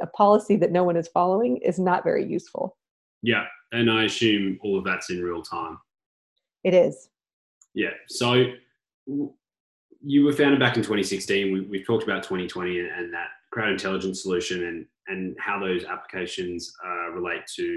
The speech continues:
Speaker 2: coronavirus, obviously social distancing, um, making sure that people are separate. You've got the flow of, of people in and out of the venue, and then within the venue itself. What would you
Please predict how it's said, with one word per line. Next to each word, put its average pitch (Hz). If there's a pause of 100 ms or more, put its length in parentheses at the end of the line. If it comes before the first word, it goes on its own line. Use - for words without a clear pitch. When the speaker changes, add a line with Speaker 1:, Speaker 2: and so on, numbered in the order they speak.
(300)
Speaker 2:
coronavirus, 143
obviously 92
social 90 (140)
distancing, 92 (380)
um, 87
making 87
sure 87
that 85
people 82 (120)
are 82 (200)
separate. 101
You've 85
got 92
the -
flow 92
of, 87 (460)
of 95
people 92
in 92
and 90
out 87
of 82
the 80
venue, 92 (120)
and 90
then 85
within 90
the 90 (100)
venue 87
itself. 95 (800)
What 139
would 180
you 151